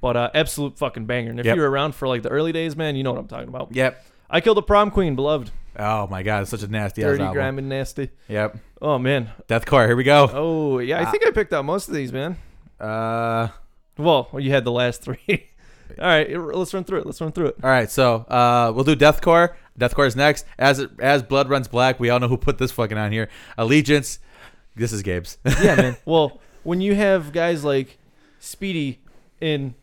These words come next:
Speaker 1: the older, the, the way the band was originally was something very special, and it's devolved ever since. And the, you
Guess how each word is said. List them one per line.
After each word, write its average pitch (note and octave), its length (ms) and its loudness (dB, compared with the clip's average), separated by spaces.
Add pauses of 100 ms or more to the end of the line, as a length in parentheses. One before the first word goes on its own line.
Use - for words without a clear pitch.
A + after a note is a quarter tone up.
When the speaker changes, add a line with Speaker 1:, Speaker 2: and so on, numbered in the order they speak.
Speaker 1:
the C3+ 320 -8
older, D3 340 0 (160)
the, F#3 160 2
the D#3 120 0
way A#3 200 8
the A3+ 100 0
band G3+ 240 0
was E3 200 0
originally D3 720 -4 (280)
was C#3 160 -4
something E3 320 -4
very D3 240 -2
special, C3+ 560 -2
and C3 120 -8
it's C3+ 200 -6
devolved D3+ 500 0
ever C3 240 -2
since. - 380 -10
And B2+ 180 -10
the, C#3 60 -6
you C3+ 200 -10